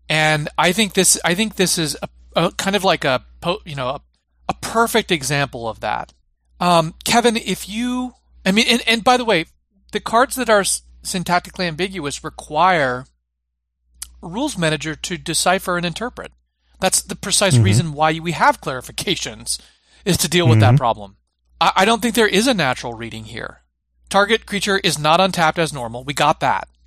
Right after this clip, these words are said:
Speaker 1: right? Um, target creature is tapped. Uh, t-, you tap the target creature when it's cast. That's fine. That's clear. And by the way, I, I would
Speaker 2: Mm-hmm.
Speaker 1: assume that when you play a second Paralyze, if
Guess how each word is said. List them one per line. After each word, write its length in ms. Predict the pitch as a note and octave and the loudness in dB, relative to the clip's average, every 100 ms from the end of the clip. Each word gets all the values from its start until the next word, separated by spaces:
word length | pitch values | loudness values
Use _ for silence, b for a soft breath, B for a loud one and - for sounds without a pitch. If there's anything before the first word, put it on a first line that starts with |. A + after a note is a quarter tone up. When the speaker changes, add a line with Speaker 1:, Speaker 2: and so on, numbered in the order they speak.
| - | -10
Speaker 1:
right? 240 | B2 B2 - _ _ _ _ | -6 -6 -8 _ _ _ _
Um, 260 | D3+ C#3+ C3+ - | 0 0 -4 -4
target 220 | E3 C#3 | -4 -2
creature 320 | F3 F3 F3+ _ _ _ _ _ | -6 -6 -10 _ _ _ _ _
is 120 | F3 | -6
tapped. 420 | - - G3+ D#3+ _ _ | -2 4 4 4 _ _
Uh, 180 | D#3+ D3 - | -4 -4 -4
t-, 100 | - - | -8 -6
you 120 | D#3+ | -2
tap 260 | G3 G3 | 2 2
the 60 | A3 | 0
target 180 | F3+ - | -6 -4
creature 200 | E3 D#3+ | -6 -4
when 100 | E3 | -4
it's 100 | - | 0
cast. 320 | B3 E3 - | 0 0 -2
That's 140 | - | -10
fine. 300 | - D3+ A2 | -4 -4 -2
That's 140 | A2+ - | -6 -6
clear. 340 | G3 D3 G2 B B | -4 -4 -6 B B
And 120 | G3 F3 | 0 4
by 80 | G3 | 4
the 80 | |
way, 120 | F#3 D#3+ | 4 4
I, 220 | D#3+ E3 - | 4 2 2
I 140 | F#3 | 2
would 60 | - | 4
Speaker 2:
Mm-hmm. 40 | |
Speaker 1:
assume 440 | B2 - A3+ F#3 D#3+ | 2 2 0 -2 -4
that 100 | D#3+ | -6
when 120 | D3+ | -8
you 80 | D3 | -2
play 160 | D#3+ | 0
a 40 | D3 | 2
second 320 | D#3+ D#3+ C3+ | 0 -2 -2
Paralyze, 500 | E3 D3 C3 B2 - _ _ _ _ F3+ | 0 4 4 2 -4 _ _ _ _ -2
if 240 | F3 | -2